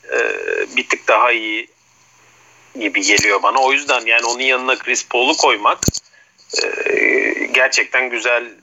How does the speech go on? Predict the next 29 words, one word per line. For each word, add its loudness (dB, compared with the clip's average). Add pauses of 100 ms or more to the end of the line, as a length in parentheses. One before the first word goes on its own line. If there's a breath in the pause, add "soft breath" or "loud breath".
(120)
hamle, 0
kritik -10
bir 2
hamle. 0
Yani 0
bu -10
kadar 4
ucundan, 0 (600 loud breath)
e, 2
playoff 0
kaçırmış -4
bir -16
takıma 0
da -2
böyle 2
sağlam 2
bir -2
ekleme -2
yapmak 0
da, 0 (240)
e, -2 (1080)
doğru 4
bir 2
hamle 0
bence. 0 (880 loud breath)
E, 2 (760)
yani 0
takım -4
gelişirken, -2